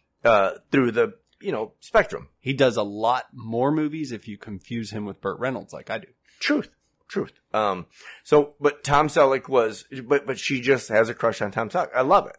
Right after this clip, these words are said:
Speaker 1: I love the idea that she puts a poster up of Tom Selleck. He's
Speaker 2: Right.
Speaker 1: wearing, like, blue jeans and a, like, a brown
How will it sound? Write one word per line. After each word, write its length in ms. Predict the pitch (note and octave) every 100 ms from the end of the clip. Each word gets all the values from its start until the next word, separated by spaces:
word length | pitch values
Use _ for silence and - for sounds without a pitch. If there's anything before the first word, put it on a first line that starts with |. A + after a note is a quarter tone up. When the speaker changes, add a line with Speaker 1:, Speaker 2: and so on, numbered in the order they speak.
| -
Speaker 1:
I 60 |
love 240 | A#2+ C#3+ C#3+
the 140 | D3+
idea 340 | C#3 C3+ B2 A2+
that 160 | G#2
she 260 | - - C3
puts 300 | - D#3 D#3
a 60 | C3
poster 400 | C3+ C#3 - A#2
up 160 | F#2+
of 120 | G2+
Tom 220 | - G#2 G#2
Selleck. 340 | G2 D2+ B1+ - -
He's 120 | -
Speaker 2:
Right. 120 | -
Speaker 1:
wearing, 280 | D3 C#3+ C#3
like, 340 | A#2+ G#2 G#2 - - - _ _ _
blue 300 | G#2+ A2+ C#3
jeans 560 | A2 C3+ C3+ C3+ C3 A2
and 100 | G#2
a, 40 |
like, 240 | G2+ F#2+ F#2+
a 40 |
brown 720 | F2 G2 A2 A2+ A#2+ A#2 G#2+